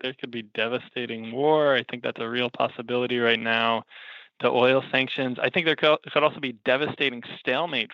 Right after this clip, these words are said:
for a long time. I mean, I think f-, for all the reasons Naomi and Alejandro are saying, that there's a lot of people who are still loyal to the Chavista, Madurista project, less so to Maduro, but, you know, important people in the military are loyal to him, and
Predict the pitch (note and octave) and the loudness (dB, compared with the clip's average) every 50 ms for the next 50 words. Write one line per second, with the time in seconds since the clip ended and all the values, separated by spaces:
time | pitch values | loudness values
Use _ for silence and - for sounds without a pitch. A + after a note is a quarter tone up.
0 | - - - B2 A#2+ A#2 A2+ A2+ A2+ G#2+ - - A#2 A2+ A2 A2 A#2+ D3 D#3+ D3+ | -12 -10 -6 -2 -2 0 0 0 0 0 -2 -2 -2 -2 0 0 2 2 2 0
1 | B2+ A#2 - - - - C3+ D#3 D3+ B2 G#2+ G#2 G2+ G#2+ G#2+ A2+ A2 A2 A2 A2 | -2 -6 -10 -8 -6 -6 -4 -4 -4 -4 -4 -4 -6 -6 -6 -6 -6 -4 -4 -4
2 | - - A#2+ A#2+ A#2 - - - - - _ - - C3+ B2 A#2+ C3 C3+ C3+ C3+ | -2 -2 -4 -4 -4 -8 -14 -16 -16 -16 _ -2 2 4 4 6 6 4 2 2
3 | C3 B2 B2+ A2 A2+ A2+ B2 B2+ B2+ B2 A#2 A2+ A2+ A2 A2 A2+ A#2 B2+ A#2+ A#2+ | 0 -2 -2 -2 -2 -2 0 0 0 -2 -2 -2 -2 -2 -2 -2 -2 -2 0 0
4 | A2 A2+ - - D#3 G3+ F#3 D3 B2 - B2 A#2 A2 A#2 A2+ A#2 A#2+ B2 B2 - | -2 -2 -2 0 0 2 2 2 0 0 0 -2 -2 -2 0 0 2 2 0 0
5 | - B2+ B2 - A#2 A#2 A#2+ A#2+ A#2 A2+ - - - - _ _ - - - - | -2 -4 -4 -4 -4 -2 -2 -2 -2 -2 -6 -12 -20 -20 _ _ -8 -4 0 4
6 | E3 E3 D#3+ D3 C#3 C3 C3 C3+ C#3+ C#3+ C3+ B2+ - - - C#3 B2+ B2+ A#2+ A#2+ | 4 6 6 4 4 4 2 2 2 2 0 -2 -6 -10 -10 -8 -6 -6 -4 -4
7 | A#2+ A#2 A#2+ A2 - - - - - - - - _ - - - A#2+ A2+ B2 B2+ | -2 -2 -2 -4 -6 -8 -16 -20 -20 -20 -20 -20 _ -4 -2 -2 0 0 -2 -2
8 | A#2+ - - C3 B2 A#2+ A#2 A2+ A2+ A2 G#2+ - _ _ A2+ A2+ A2+ A#2 A#2 A#2+ | -4 -2 -2 0 2 2 2 0 -2 -6 -10 -16 _ _ -2 -2 0 0 0 0
9 | C3 B2+ - - - C3 A#2+ A#2 - - - A#2+ B2 A2+ A#2+ A2+ - - B2+ A#2+ | 0 0 -2 -2 0 0 0 -2 -2 -2 -2 -2 -2 -2 -4 -8 -8 -10 -6 -2
10 | B2 B2+ B2 - - B2+ A#2+ A2+ A#2+ A2 A2+ A2 A2+ - F#3 F3+ E3 D3 C#3 B2+ | -2 -2 -2 -2 -4 -4 -4 -4 -6 -8 -10 -6 -2 0 2 4 4 2 2 2
11 | A#2+ A2+ G#2 - - B2+ B2 A#2 A2 A2 A2 G#2+ - - - B2+ A2+ - - C#3 | 2 0 0 0 -6 -12 -10 -8 -8 -8 -8 -10 -12 -14 -16 -14 -14 -4 0 0
12 | C3 A#2+ A#2+ A#2 - B2+ A2+ - A#2 A2+ A2 G#2+ A2 B2+ D#3+ F3+ D#3+ C#3 - A#2 | 0 0 -2 -6 -6 -6 -4 -4 -4 -6 -6 -6 -6 -4 -2 -2 -2 -2 -4 -4
13 | A2+ A2+ A2+ A2 A2 A2 A2 A2+ A2+ A2+ A2 - A#2 - - A#2+ A#2+ A#2+ A#2+ A2+ | -4 -2 -4 -4 -4 -4 -2 -2 -2 -2 -2 -4 -8 -6 -6 -6 -6 -4 -6 -6
14 | A2+ A2+ | -8 -8